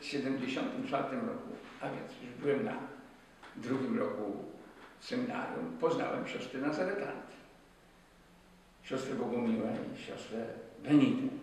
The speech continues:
Były na rekolekcjach takich powołaniowych w parafiach w naszym dekanacie. Nazaretanki.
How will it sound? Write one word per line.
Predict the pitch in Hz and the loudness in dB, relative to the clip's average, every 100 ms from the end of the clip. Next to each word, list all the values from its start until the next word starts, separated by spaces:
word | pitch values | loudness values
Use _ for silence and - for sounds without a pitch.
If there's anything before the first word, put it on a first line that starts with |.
| - | -6
Były | 160 156 | 0 2
na | 143 | 4
rekolekcjach | - 123 110 107 - 143 143 | 2 0 0 -2 -2 -2 -2
takich | - - | -8 -12
powołaniowych | - 127 127 123 120 143 156 | -4 -2 0 -2 -2 -6 -8
w | - | -4
parafiach | - - - - - - - - - - - - - | -2 -2 -4 -6 -6 -8 -14 -18 -20 -20 -20 -14 0
w | |
naszym | 135 135 135 | 2 4 2
dekanacie. | 123 123 120 123 - - - - | 0 0 -2 -2 -6 -10 -8 2
Nazaretanki. | 220 240 247 254 208 - - | 4 6 6 4 4 2 -4